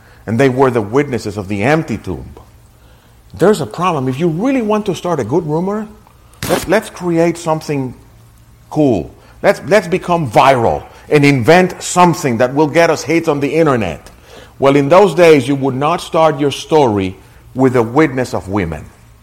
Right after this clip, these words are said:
Why? Because in those days, women were not credible witnesses.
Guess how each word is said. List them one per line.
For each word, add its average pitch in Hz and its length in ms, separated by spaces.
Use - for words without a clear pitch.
Why? 180 480
Because 127 260
in 131 120
those 156 240
days, 135 340
women 127 480
were 120 140
not 135 260
credible 135 460
witnesses. 120 720